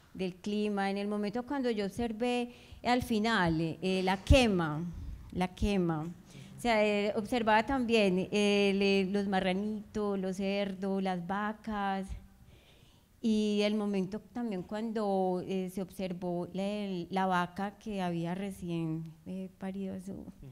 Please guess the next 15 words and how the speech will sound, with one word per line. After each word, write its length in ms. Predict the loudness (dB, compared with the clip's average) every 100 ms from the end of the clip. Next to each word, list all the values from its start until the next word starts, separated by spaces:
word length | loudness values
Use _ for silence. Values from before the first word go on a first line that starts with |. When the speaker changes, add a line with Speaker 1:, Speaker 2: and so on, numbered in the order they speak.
| -18 -20 -12
Speaker 1:
al 260 | -6 -4 -4
ternerito. 800 | -4 -2 0 0 0 -2 -8 -8 -10 -20 -20 -20 -20 -20 -8
Eh, 280 | -2 0 0
por 100 | 0
ejemplo, 300 | 0 0 -2
ese, 360 | -4 -2 -4 -4
esa 300 | -6 -4 -2
forma, 1000 | -4 -4 0 2 2 2 0 0 -2 -8 -12 _ -8
eh, 640 | -2 0 2 0 -2 -4 -6 -12 -20 -8
o 160 | -2 0
digamos, 420 | 0 0 0 2
la, 160 | 2 2
el, 260 | 0 0 0
el 120 | 0
evento 680 | 4 4 4 0 -2 -6